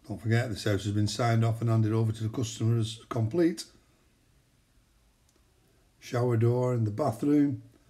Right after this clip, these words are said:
wasn't even on the rails. I don't know how you miss these things, but surely somebody should be checking these. Ridiculous.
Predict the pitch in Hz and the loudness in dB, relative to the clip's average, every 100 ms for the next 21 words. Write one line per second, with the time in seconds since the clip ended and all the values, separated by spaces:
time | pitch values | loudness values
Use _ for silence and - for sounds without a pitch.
0 | _ _ - 117 110 110 107 113 110 110 | _ _ -4 -4 0 2 2 4 4 4
1 | 120 120 101 92 - - _ _ _ _ | 4 4 2 -2 -8 -20 _ _ _ _
2 | _ _ _ _ _ _ _ _ _ _ | _ _ _ _ _ _ _ _ _ _
3 | _ _ _ _ - 160 - 139 131 120 | _ _ _ _ -16 -14 -12 -8 -4 0
4 | 120 120 120 - 113 104 - 110 107 101 | 0 0 0 -2 -2 -2 -2 -2 0 -2
5 | 110 113 - _ - - - - 170 160 | -6 -10 -20 _ -20 -16 -10 -2 0 0
6 | 123 95 - _ - - 147 143 107 98 | -2 -6 -10 _ -20 -10 -8 -4 -6 -6
7 | - 123 104 - 110 120 104 113 110 113 | -8 -8 -8 -8 -8 -8 -10 -8 -8 -10
8 | - _ _ _ _ - _ _ _ _ | -20 _ _ _ _ -20 _ _ _ _
9 | _ _ _ _ _ _ _ _ _ _ | _ _ _ _ _ _ _ _ _ _
10 | _ _ _ _ _ _ _ _ _ _ | _ _ _ _ _ _ _ _ _ _
11 | _ _ - 127 120 107 110 95 - | _ _ -6 -4 -2 -4 -6 -8 -12